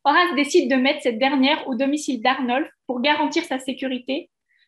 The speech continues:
sans savoir qu'il la jette justement dans la gueule du loup. Même si le quiproquo avantage Arnolphe sur certains aspects, il le met aussi face à l'échec de son propre projet.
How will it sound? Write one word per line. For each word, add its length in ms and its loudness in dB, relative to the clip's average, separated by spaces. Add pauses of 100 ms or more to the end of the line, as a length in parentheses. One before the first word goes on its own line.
(120)
sans 220 -2
savoir 360 2
qu'il 160 -4
la 120 0
jette 260 2
justement 500 0
dans 80 -2
la 140 -2
gueule 220 0
du 140 -4
loup. 160 -8 (2000)
Même 160 2
si 160 2
le 120 4
quiproquo 480 4
avantage 540 4
Arnolphe 420 2
sur 120 -10
certains 360 -4
aspects, 300 -2 (500)
il 120 2
le 60 4
met 200 2
aussi 220 0
face 260 2
à 80 4
l'échec 460 2
de 80 -4
son 200 -10
propre 320 -2
projet. 440 -10